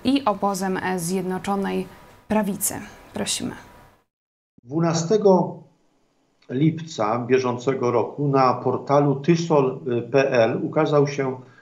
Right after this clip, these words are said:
Speaker 2: obszerny wywiad z moją skromną, y, y, osobą, y, i ten wywiad, y, uważam, y, zawiera mocne tezy, które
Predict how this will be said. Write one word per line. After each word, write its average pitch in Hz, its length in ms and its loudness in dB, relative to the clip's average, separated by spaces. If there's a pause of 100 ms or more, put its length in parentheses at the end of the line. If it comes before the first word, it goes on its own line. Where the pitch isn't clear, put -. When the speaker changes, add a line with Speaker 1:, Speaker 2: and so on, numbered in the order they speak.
(240)
Speaker 2:
obszerny 175 460 2
wywiad 143 300 4
z - 40 -8
moją 131 260 2
skromną, 123 680 -2
y, - 880 -6
y, 117 240 0
osobą, 123 760 2 (360)
y, 160 60 -6
i 160 80 -2
ten 196 460 2
wywiad, 180 420 2
y, 160 240 2
uważam, 151 760 2 (380)
y, 123 40 -2
zawiera 147 540 2
mocne 156 520 2 (200)
tezy, 185 520 4
które 156 300 -2